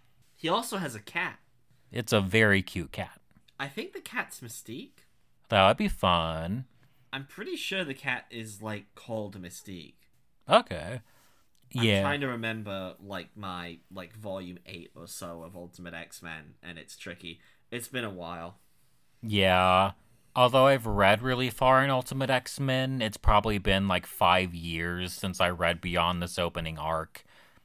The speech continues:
Speaker 2: so I don't remember well. Although now that you mention it,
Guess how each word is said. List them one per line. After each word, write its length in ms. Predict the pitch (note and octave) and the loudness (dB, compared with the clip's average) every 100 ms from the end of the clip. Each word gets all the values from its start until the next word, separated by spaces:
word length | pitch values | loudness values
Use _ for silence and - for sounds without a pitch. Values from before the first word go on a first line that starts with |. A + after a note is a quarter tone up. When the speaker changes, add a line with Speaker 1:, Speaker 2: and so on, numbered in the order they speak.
| _ - | _ -8
Speaker 2:
so 160 | - | 2
I 60 | F2+ | 4
don't 160 | F#2 F#2 | 4 2
remember 360 | F#2+ G2 G2+ | 0 2 2
well. 480 | G2 G#2 G2+ G#2 - _ _ | 6 8 8 6 2 _ _
Although 260 | A2+ A2 A2+ | 2 4 4
now 200 | A2 A2+ | 6 4
that 140 | A#2 | 4
you 120 | F#2+ F#2+ | 2 2
mention 440 | F#2 G2 - F2 | 0 0 -2 -2
it, 260 | D#2+ E2+ | 0 -2